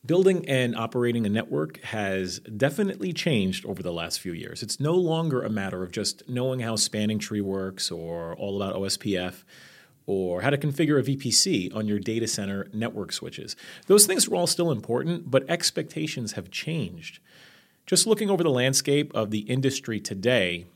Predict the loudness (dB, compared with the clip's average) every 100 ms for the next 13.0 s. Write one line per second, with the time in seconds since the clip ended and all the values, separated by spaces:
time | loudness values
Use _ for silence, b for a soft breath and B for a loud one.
0 | -8 -4 0 2 2 0 0 0 0 0
1 | 2 2 2 0 0 0 0 -2 0 2
2 | 4 2 2 2 -2 -6 -8 _ _ -4
3 | 0 2 2 2 2 2 2 2 0 -2
4 | 0 2 2 0 0 0 -2 0 0 2
5 | -2 -2 -4 -6 B B B B -6 -2
6 | 4 6 6 4 2 2 0 0 2 2
7 | 0 -2 0 -2 -4 -8 -6 0 2 4
8 | 4 4 0 -8 -10 -10 -12 -8 -4 -2
9 | -2 -4 -6 -6 -6 -10 -12 -12 -10 -10
10 | -6 -6 -6 -8 -10 -12 -10 -6 -2 0
11 | -2 -6 -10 -2 2 2 2 4 4 4
12 | 0 0 2 2 0 -4 0 4 6 4